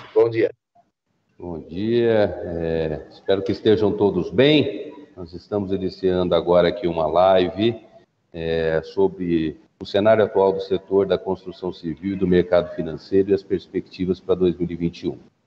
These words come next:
Speaker 2: Sejam todos bem-vindos. Hoje nós teremos aqui participando os colegas Danilo,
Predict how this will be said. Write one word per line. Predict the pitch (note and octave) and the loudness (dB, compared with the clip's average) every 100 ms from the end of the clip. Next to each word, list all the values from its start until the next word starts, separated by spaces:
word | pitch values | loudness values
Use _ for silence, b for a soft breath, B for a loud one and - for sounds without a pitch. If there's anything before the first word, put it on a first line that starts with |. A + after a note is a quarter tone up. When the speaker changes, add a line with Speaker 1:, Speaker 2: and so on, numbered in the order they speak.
| _ _ - | _ _ -4
Speaker 2:
Sejam | E2+ E2 | 0 0
todos | D#2 E2+ D#2 | 2 0 0
bem-vindos. | D2 - - A#2 C3 C3 A#2+ - F#2+ | -2 -2 0 4 4 4 2 0 0
Hoje | G2+ G#2 | 2 2
nós | G#2 G2+ | 0 0
teremos | - G2 F2+ F2 E2+ | 0 0 2 0 0
aqui | E2+ D#2+ F2 | -2 -4 -8
participando | - E2+ - E2 E2 F#2+ G2+ F#2 F#2+ F#2 - _ _ _ _ | -2 -2 -2 -12 -4 0 2 2 0 -2 -12 _ _ _ _
os | D#2+ | -16
colegas | - F2+ F2 F2+ F2 D#2+ D2 - - - | -2 0 4 2 2 0 0 -4 -16 -8
Danilo, | F2+ E2+ G2 G#2+ G#2+ A#2+ - | -6 -4 -2 0 2 0 0